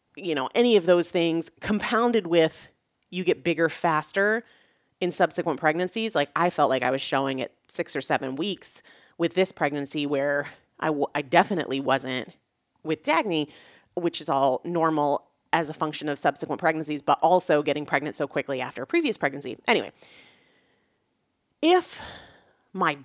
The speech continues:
biggest health issue right now, and it's not even a health issue, if my bis-,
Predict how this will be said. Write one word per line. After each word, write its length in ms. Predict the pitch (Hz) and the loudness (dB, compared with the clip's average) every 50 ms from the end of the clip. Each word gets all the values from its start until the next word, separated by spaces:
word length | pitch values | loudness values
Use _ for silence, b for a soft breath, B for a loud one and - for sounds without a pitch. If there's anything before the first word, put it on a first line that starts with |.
| - | -2
biggest 480 | - 175 180 185 196 202 - - - - | 0 0 2 2 2 2 2 -2 -8 -10
health 440 | - - - - 160 139 139 - 165 | -14 -12 -6 -2 0 0 0 0 -2
issue 280 | 165 165 - 202 196 | -2 -2 -2 -4 -2
right 220 | 196 208 202 202 - | 0 0 0 0 0
now, 400 | - 196 196 202 202 202 202 - | -2 -2 0 0 2 0 0 0
and 140 | - 175 - | 0 0 0
it's 200 | 170 185 - - | 0 -2 -2 -2
not 160 | 220 208 196 | -2 0 0
even 160 | 185 175 156 143 | 0 0 0 0
a 60 | 160 | 0
health 240 | - 202 185 180 160 | 2 2 2 2 0
issue, 180 | 139 - 156 | -2 -2 -2
if 80 | 135 - | -2 0
my 100 | 185 185 | -2 -2
bis-, 260 | 180 - 202 202 220 | 0 0 0 0 -2